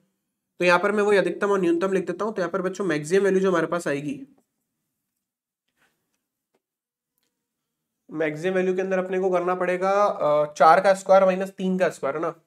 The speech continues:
तो नीचे आ जाएगा हमारे पास, नीचे तो आर आएगा, आर के साथ कौन आएगा, चार का स्क्वायर आएगा, सोलह, सोलह माइनस नौ करोगे तो आ जाएगा कितना, अ, सात, नीचे तो आ जाएगा सात आर और ऊपर आ जाएगा सोलह,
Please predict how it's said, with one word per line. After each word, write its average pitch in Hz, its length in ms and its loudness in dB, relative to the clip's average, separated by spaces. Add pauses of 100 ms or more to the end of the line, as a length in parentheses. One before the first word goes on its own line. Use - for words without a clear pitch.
तो 151 60 -12
नीचे 147 240 -10
आ 160 60 -2
जाएगा 160 240 -6
हमारे 151 220 -6
पास, 165 340 -2
नीचे - 1300 -8
तो 151 120 -8
आर 151 140 2
आएगा, 156 280 -4 (840)
आर 135 160 -8
के 151 80 -12
साथ 156 180 -10
कौन 156 140 -10
आएगा, 147 180 -10
चार 151 220 -6
का 170 120 -8
स्क्वायर 170 260 -8
आएगा, 170 140 -6
सोलह, 165 420 -4
सोलह 165 240 -4
माइनस 175 360 -4
नौ 165 180 -4
करोगे 170 300 -6
तो 175 100 -10
आ 170 100 -2
जाएगा 175 260 -6
कितना, 175 280 -4 (1200)
अ, 143 480 -6
सात, 170 420 6
नीचे 147 240 -6
तो 165 100 -4
आ 156 80 0
जाएगा 147 220 -6
सात 147 300 -4
आर - 160 -10 (240)
और 147 100 -8
ऊपर 147 220 -4
आ 156 80 -2
जाएगा 156 360 -8 (280)
सोलह, 160 500 -4